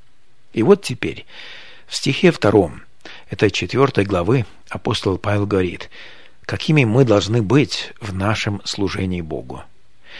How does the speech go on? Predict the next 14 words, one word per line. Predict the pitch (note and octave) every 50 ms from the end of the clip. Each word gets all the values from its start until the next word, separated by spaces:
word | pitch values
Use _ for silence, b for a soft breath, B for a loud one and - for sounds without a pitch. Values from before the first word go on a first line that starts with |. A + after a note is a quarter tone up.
| B B B B
«Но, | - F2+ G#2+ B2 C#3 - - -
отвергнувши | A#2 A2+ - - G#2 G2 A#2+ C#3+ D#3 D3 C3+ C#3 C#3+ C#3 B2+ - - - B2+ B2+ A2+ B B B B B - -
скрытные | - - - - B2 B2 D3 E3+ E3 - - A#2+ A#2+ A2+ G#2+ F#2
постыдные | - - G2+ F#2+ - - - - G3 F#3+ D#3+ C3+ B2+ A2+ G#2 G2 F2+
дела, | E2 F2 G2 F#2 F2+ F#2 G#2 A#2+ C#3 C#3 - - - - - - B B B B B
не | - A#2+ C#3 E3+ G3+ G#3 G3
прибегая | - - E3 D#3 C3+ C3+ C3 A#2+ C#3 D3 E3 E3+ F3 A2 F#2
к | -
хитрости | - - - C#3 D#3 D#3 - C#3 D3 B2+ - - - - D3
и | D3 - A3 C#3 C3+
не | B2+ C#3 E3+ G3 F#3+ F#3 -
искажая | - D3 D3 - - - A#2+ A2+ G2+ A2 C#3 D3+ C#3 A#2 G2+
Слово | - - - B2 B2+ A#2 F#2+
Божье, | E2 D#2 F#2+ G2+ G2+ F#2+ G2 A2 B2 C#3 D3